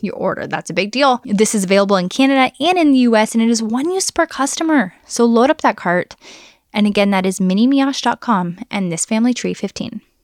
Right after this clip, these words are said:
We are also supported by True Earth. And if you listen to this podcast, you know that Shane and I have been taking steps to reduce our environmental footprints. So the first way that we started doing this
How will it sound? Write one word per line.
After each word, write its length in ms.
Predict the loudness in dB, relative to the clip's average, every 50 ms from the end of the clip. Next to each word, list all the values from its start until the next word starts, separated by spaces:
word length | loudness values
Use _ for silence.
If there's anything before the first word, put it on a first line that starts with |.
| _ _ _ _ _ _ _ -10
We 220 | -2 0 0 2
are 140 | 2 2 0
also 400 | -2 -2 -2 -2 -2 -4 -4 -6
supported 420 | -6 -6 -4 -2 -2 -2 0 0 -2
by 140 | -2 -2
True 460 | -2 -4 -8 -8 -4 -2 -2 -2 -2 -2
Earth. 260 | -2 -2 -2 -2 -2
And 100 | -2 -2
if 120 | -2 -2
you 80 | -2 0
listen 260 | 0 0 0 0 -2
to 60 | 0
this 160 | 0 -4 -6
podcast, 520 | -6 -4 -4 -4 -2 0 -2 -2 -2 -2 -4
you 60 | -2
know 240 | -2 0 0 0 -2
that 140 | -2 -4 -4
Shane 240 | -4 -4 -4 -4
and 60 | -2 -2
I 60 | -4
have 200 | -4 -6 -8 -6
been 380 | -4 -4 -4 -2 -4 -6 -8 -10
taking 340 | -6 -6 -6 -6 -4 -6 -8
steps 380 | -6 -4 -4 -4 -2 -4 -6
to 100 | -6 -4
reduce 380 | -4 -4 -4 -4 -6 -6 -4 -4
our 80 | -4
environmental 520 | -4 -4 -4 -4 -6 -6 -6 -6 -6 -6 -6
footprints. 640 | -6 -8 -10 -8 -8 -12 -12 -12 -16 -20 -20 -20 _ _ -20 -20 -20 -20 -20 -20 _ _ _
So 360 | -6 0 2 2 2 0 -2
the 140 | -4 -6 -6
first 520 | -6 -8 -4 -2 -2 -2 -2 -4 -6 -6
way 220 | -4 -2 -2 -2
that 160 | 0 -2 -2 -2
we 80 | -4
started 460 | -6 -6 -6 -4 -4 -2 -2 -4 -4
doing 260 | -4 -6 -4 -2 0 0
this 380 | -2 -2 -4 -10 -16 -18 -20